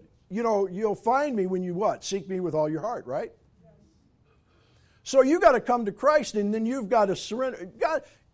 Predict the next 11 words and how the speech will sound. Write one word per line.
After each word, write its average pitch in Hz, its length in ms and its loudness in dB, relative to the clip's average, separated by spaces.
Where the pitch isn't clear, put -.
Jesus 247 520 -2
has 196 260 0
a - 40 -4
very 190 300 0
unique 185 380 -4
perspective 170 600 -6
on 147 120 -6
our 147 100 -6
relationship 151 720 -6
with 104 140 -16
Him. 92 240 -14